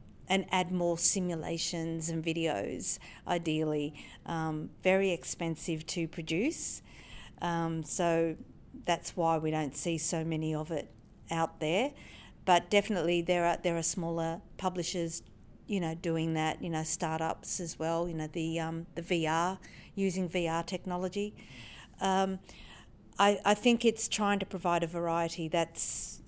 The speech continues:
that's where I'd like to be going, to reach out and engage every different type of learner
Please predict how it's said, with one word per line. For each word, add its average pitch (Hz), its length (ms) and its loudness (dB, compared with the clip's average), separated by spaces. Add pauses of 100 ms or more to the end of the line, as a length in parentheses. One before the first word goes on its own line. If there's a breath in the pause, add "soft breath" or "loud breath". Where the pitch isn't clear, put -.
(400)
that's - 540 -2 (160)
where 180 360 2
I'd 165 180 2
like 175 240 2
to - 80 -6
be 180 100 -2
going, 196 480 0 (100)
to 202 300 4
reach 202 400 4
out 175 240 4
and 185 100 -2
engage 180 440 2 (100)
every 190 280 0
different 190 380 -4
type 175 300 -2
of 170 140 -10
learner 165 420 0